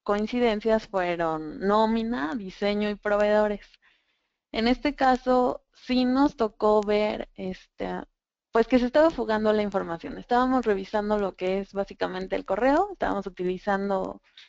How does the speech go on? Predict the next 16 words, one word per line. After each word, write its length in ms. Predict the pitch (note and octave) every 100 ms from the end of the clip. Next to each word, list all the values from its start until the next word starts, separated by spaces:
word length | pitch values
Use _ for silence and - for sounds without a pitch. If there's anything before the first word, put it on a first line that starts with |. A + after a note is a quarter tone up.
| _ _
Network 460 | A3 A3 G3+ G#3 G3
Monitor, 480 | G#3 B3 C#4 G#4 D5 - _ -
nada 220 | F#3+ F3+
más 180 | F#3 -
para 260 | G3+ F#3
ver 180 | F3 F#3+
lo 140 | G3 -
que 80 |
estaba 300 | - F#3 F3+
ocurriendo. 560 | F#3 G#3 B3 G#3+ G3+ E4+ _ _ _ _ _ _ _ _ _ _ _ _ _
Y 280 | - A#3+ A#3
sí 200 | - C#4
descubrimos 920 | C#4+ D4 - D4+ D4+ C4 A3+ B3 C#4
que 540 | - F#3 F#3 F3+ F#3 _ _ _ _ -
cierta 420 | - A#3 A3+ B3+
información 880 | B3+ C4 C4 C#4 C#4+ C#4 B3+ B3